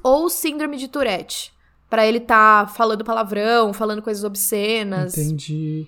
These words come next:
Speaker 2: Eu acho que eu sou um pouco cético, sabia? Eu acho que eu sou um pouco
Speaker 1: Uhum.
Speaker 2: cético, assim, com isso. Porque, ainda mais depois do que o seu amigo médico falou, <laughs> agora eu tô cem por cento cético com tudo.
Speaker 1: Sim.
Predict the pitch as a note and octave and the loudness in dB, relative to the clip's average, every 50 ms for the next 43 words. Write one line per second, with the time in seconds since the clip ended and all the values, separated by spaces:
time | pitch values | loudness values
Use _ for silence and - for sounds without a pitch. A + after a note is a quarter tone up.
0 | _ - - E4+ A#4 B4+ A4+ A4+ A4 - - D#4 - - C#4+ B3 A3+ C#4+ A#3+ - | _ -6 -2 0 2 4 2 2 0 -2 -6 -6 -2 -2 -2 -2 -2 -4 -6 -6
1 | D4+ - - G3 D#3 D3+ - - - D3 - E3 E3 F3+ G3+ F#3+ D#3+ D3 D3 D3 | -6 -4 -2 -2 -2 -2 -6 -10 -18 -12 -8 -6 -4 -2 -2 -2 -2 -2 -4 -10
2 | F3 F3 _ _ _ _ _ - A#3 B3 B3+ B3 - C4 B3 C4 A#3+ A#3 C4 A#3 | -14 -18 _ _ _ _ _ -2 0 0 0 -2 -4 -8 -6 -6 -4 -4 -4 -4
3 | A3+ A#3+ B3 - - A3+ A3 G#3+ A3 D#3 C#3 E3+ D#3+ D3+ - E3+ D#3+ D#3 D3 C#3+ | -2 0 2 2 2 2 -2 -2 -4 -4 -4 -4 -6 -6 -6 -6 -6 -6 -6 -8
4 | - - D#3+ D3 - _ _ _ _ _ _ _ - G#3 G#3+ G#3 G#3 - - G#3+ | -8 -8 -10 -10 -10 _ _ _ _ _ _ _ -2 0 0 0 -2 0 0 2
5 | G3+ G3+ G3+ G3+ G3+ G3+ G3+ G3+ G3+ G3+ G#3 - - - F#3+ G3+ G3 G#3 G3+ G3+ | 2 2 0 0 0 0 0 -2 -2 -4 -6 -8 -4 -2 0 0 0 0 2 2
6 | G3+ G3 G#3+ B3+ A3+ B3+ A3+ A3+ A3 G#3+ G#3+ G3+ G3 - A3 A3 G#3+ - G#3 G3 | 0 2 0 0 4 4 6 6 4 2 0 -2 0 2 4 4 4 4 4 4
7 | G3 F#3 F3+ F3 G3 F3 E3+ D#3 D#3 D#3 D#3 - - F3 - - A#3 F3 D#3 F3 | 4 4 2 2 2 2 4 4 4 2 0 -2 -6 -2 2 2 4 4 4 4
8 | F#3+ G#3+ A3+ G#3+ G#3+ A#3 A#3+ G#3 F#3 A3 A3 C4 G3+ F#3 - G#3 G3+ G3 G3 - | 4 6 8 8 10 10 10 8 6 6 4 4 2 2 2 0 0 0 0 -2
9 | G3+ G3 G3+ D#4+ - E4+ C#4+ A3 - - - - D#3+ D#3+ G#3+ - - - - G#3+ | -2 -2 -2 -4 -6 -6 -6 -6 -6 -2 0 2 4 4 2 0 0 -6 -4 -4
10 | F#3+ - A#3 A3+ A3 - D#3 D3+ D3+ D3 - - - - - _ - F3 D#3+ - | 0 2 2 2 2 2 0 -4 -4 -6 -10 -16 -20 -20 -14 _ 0 0 2 6
11 | - - - B3+ - - - A3 | 10 10 10 10 10 8 6 4